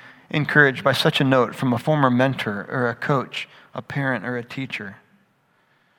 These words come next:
A few phrases in this little section of the letter stand out to me.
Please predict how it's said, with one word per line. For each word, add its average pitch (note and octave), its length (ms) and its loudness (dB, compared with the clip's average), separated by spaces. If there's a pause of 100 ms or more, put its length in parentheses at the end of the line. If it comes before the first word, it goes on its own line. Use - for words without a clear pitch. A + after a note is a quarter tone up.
(640)
A - 80 0
few G3+ 180 2
phrases C#3+ 520 2
in D3 80 2
this C3 160 -2
little D#3 160 0
section C#3 380 0
of C3 120 2
the C3 100 -2
letter A#2+ 180 0
stand A#2+ 280 -2
out A2+ 180 -4
to - 100 -8
me. G#2 220 -8